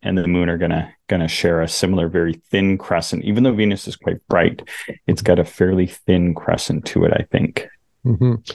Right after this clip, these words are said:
Speaker 2: So four degrees, that'll be for, uh, a, a field of view for most binoculars and
Speaker 1: Yeah.
Speaker 2: maybe some wider field telescopes. Um, so if you do have a wide field telescope, this would be a great opportunity to, um, see something cool. You know, like,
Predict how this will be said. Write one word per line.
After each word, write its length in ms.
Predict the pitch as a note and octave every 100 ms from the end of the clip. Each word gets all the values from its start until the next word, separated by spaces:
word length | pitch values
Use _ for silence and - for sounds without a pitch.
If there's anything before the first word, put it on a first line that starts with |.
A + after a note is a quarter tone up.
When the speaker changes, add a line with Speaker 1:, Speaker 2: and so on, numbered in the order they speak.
| - -
Speaker 2:
So 160 | -
four 220 | A2+ C#3
degrees, 580 | A2 F#2 G2+ G#2 G2 G2+
that'll 240 | - G#2+ G#2
be 420 | G#2 G2 G2 F#2
for, 520 | - - G2 G2+ -
uh, 60 | -
a, 260 | G2+ F2+ F#2 E2+ F#2
a 40 |
field 360 | - B2 A2+ G2+
of 80 |
view 160 | F#2 G2+
for 160 | - F#2+
most 400 | G2+ G#2 - -
binoculars 920 | F#2+ F#2 G2 G2 G#2+ A2 A#2 A2+ A#2
and 180 | G2+ F#2+
Speaker 1:
Yeah. 120 | F#2 F#2 F#2
Speaker 2:
maybe 380 | A2 A2 G#2
some 400 | F#2+ - G#2 G2
wider 320 | F#2 F#2+ F#2 F#2
field 320 | F#2+ F#2 E2
telescopes. 840 | G2 G2+ G2+ - E2 - - - -
Um, 400 | F#2 F2+ F2 F2
so 140 | -
if 100 | A#2+
you 80 | A#2
do 80 | D3+
have 120 | F#3
a 40 |
wide 320 | G#2+ F2+ C3+ E3
field 240 | F#2 E2+
telescope, 600 | - F2+ F2+ - F#2+ -
this 160 | G#2 -
would 100 | F#2+
be 120 | G2
a 40 |
great 340 | E2+ F#2 G2 -
opportunity 720 | F#2+ - F2 F#2+ G2+ F#2+ F#2+ E2
to, 560 | - G2 G2 F#2+ F#2 F#2+
um, 380 | G2 F#2 F2+ E2 - - - -
see 160 | -
something 300 | C#3+ D#3+ C#3
cool. 360 | B2+ C#3 A#2+ - -
You 120 | G2+
know, 120 | G#2+
like, 240 | G#2+ G#2